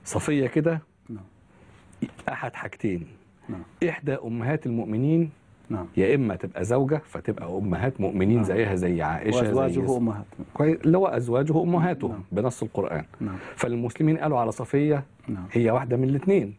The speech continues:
Speaker 1: لسه
Speaker 2: نعم.
Speaker 1: ما يعرفوش.
Speaker 2: نعم.
Speaker 1: يا إما إحدى أمهات المسلمين، المؤمنين،
Speaker 2: نعم.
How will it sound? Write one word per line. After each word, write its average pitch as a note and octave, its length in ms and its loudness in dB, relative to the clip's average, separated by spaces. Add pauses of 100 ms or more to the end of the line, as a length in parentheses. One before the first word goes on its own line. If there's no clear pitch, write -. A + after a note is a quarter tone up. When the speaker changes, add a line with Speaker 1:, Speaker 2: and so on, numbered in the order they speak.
Speaker 1:
لسه A#2 140 -6
Speaker 2:
نعم. A#2 80 -2
Speaker 1:
ما A#2 60 0
يعرفوش. - 480 0 (440)
Speaker 2:
نعم. F#2+ 80 -8 (340)
Speaker 1:
يا C#3+ 200 4
إما F3 240 4
إحدى C#3+ 220 0
أمهات C3+ 420 0
المسلمين، D3 580 2
المؤمنين، C#3 640 2
Speaker 2:
نعم. - 100 -14